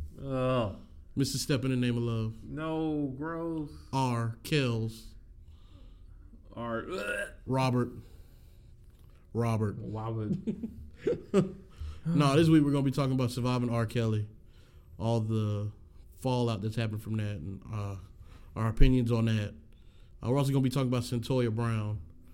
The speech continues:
Speaker 2: uh, the
Speaker 1: Mm-hmm.
Speaker 2: lady, the young lady that was granted clemency finally.
Speaker 1: Yes.
Speaker 2: Um,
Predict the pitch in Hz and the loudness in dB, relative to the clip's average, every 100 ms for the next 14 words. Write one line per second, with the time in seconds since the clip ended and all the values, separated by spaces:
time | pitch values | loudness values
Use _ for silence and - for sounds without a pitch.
0 | - - - - 107 104 101 104 104 101 | -20 -20 -20 -10 -6 -4 -4 -4 -6 -2
1 | 123 131 123 117 127 127 139 151 143 123 | 4 4 4 0 2 4 6 6 4 2
2 | 110 110 107 110 107 104 104 123 117 107 | 0 -2 -2 -2 -2 -4 -6 -4 -4 -2
3 | 151 131 120 - 107 - 131 123 117 110 | 0 2 0 -4 -6 -4 -2 0 0 0
4 | 104 - - - - - - - - - | 0 0 -2 -14 -18 -18 -18 -18 -18 -16
5 | - 110 101 101 101 101 | -12 -8 -6 -4 -6 -8